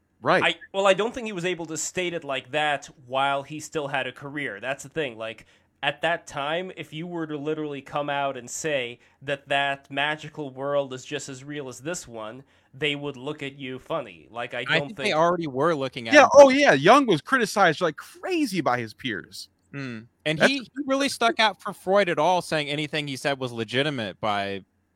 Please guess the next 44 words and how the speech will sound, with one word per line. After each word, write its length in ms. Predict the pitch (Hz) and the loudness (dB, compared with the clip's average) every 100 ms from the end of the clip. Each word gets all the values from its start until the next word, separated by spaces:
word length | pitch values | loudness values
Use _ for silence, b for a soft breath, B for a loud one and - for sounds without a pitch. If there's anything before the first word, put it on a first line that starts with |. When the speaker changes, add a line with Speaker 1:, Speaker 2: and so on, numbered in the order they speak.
| _ - | _ -8
Speaker 3:
and 260 | 113 117 113 | -4 -4 -4
he 100 | 131 | -4
kinda 260 | 180 247 226 | 0 0 0
did 140 | 180 | -2
Freud 220 | - 175 | -2 -2
a 40 | 160 | 0
solid 400 | 170 226 208 95 | -2 0 -2 -6
there 280 | 87 78 _ _ | -10 -12 _ _
before 300 | 117 120 113 | -14 -6 -4
he 60 | 92 | -4
died, 360 | 87 78 78 _ _ _ _ _ _ | -6 -8 -12 _ _ _ _ _ _
saying, 280 | - 135 127 | -6 -2 -2
like, 160 | 127 123 | -2 0
"I'll 140 | 127 | 0
stand 320 | - 135 135 | 0 -2 0
with 140 | 123 113 | -2 -4
you," 260 | 113 117 | -2 -2
and 100 | 120 | -4
then, 220 | 113 107 110 | -6 -8 -6
uh, 260 | 110 101 98 _ _ - | -4 -4 -6 _ _ -6
be 140 | 127 | -6
called 340 | - 127 120 117 | 0 0 2 0
a, 240 | 110 110 | -2 -4
he 100 | 131 | -6
was 60 | 131 | 0
basically 380 | 147 214 117 101 | 2 2 -4 -4
called, 220 | 104 104 | -4 -2
like, 220 | 104 _ | -4 _
can 100 | - | -4
I 60 | 139 | -4
say 180 | 180 127 | -4 -6
retard 460 | 104 - 151 151 | -8 -6 -6 -6
on 100 | 151 | -6
this 140 | 156 - | -10 -12
stream? 200 | 160 175 | -10 -6
Speaker 2:
Sure. 280 | 214 98 - _ _ - | -6 -8 -14 _ _ -4
Speaker 3:
Yeah, 100 | 113 | -4
he 100 | 95 | -4
was 120 | - | -8
called, 180 | 143 123 | -6 -4
like, 140 | 120 | -4
a 40 | |
retard. 440 | 131 156 - 69 50 _ _ _ _ _ _ _ _ _ _ _ - | -2 -4 -4 -12 -16 _ _ _ _ _ _ _ _ _ _ _ -8
Speaker 1:
Yeah. 180 | 110 | -6